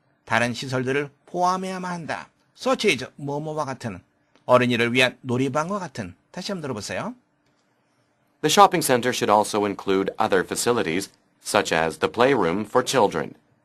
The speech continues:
Speaker 2: Parking is another important consideration. Parking is another important consideration.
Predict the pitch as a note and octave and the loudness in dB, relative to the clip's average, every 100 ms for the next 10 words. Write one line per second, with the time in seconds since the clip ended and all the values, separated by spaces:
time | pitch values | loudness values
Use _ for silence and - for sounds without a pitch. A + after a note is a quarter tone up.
0 | _ _ _ _ _ _ _ _ _ _ | _ _ _ _ _ _ _ _ _ _
1 | _ _ D3+ D3+ B2 G2+ F#2+ E2 A2 A2+ | _ _ 2 4 4 2 2 2 4 4
2 | D#2+ D2+ F#2+ A2+ E2+ F2 D#2+ G#2 E2+ F#2 | 2 2 2 2 0 -6 -4 -2 0 0
3 | A2+ - - _ _ _ _ _ _ _ | -2 -6 -12 _ _ _ _ _ _ _
4 | _ _ _ _ - D#3 C#3+ G#2 G2 F2 | _ _ _ _ 2 4 4 0 2 2
5 | F#2 A#2 E2+ D#2 D2+ A#2 F#2+ - E2+ G#2 | 2 4 2 0 2 2 0 -6 -4 -2
6 | F2+ D#2+ A2 - - | 0 0 -2 -4 -10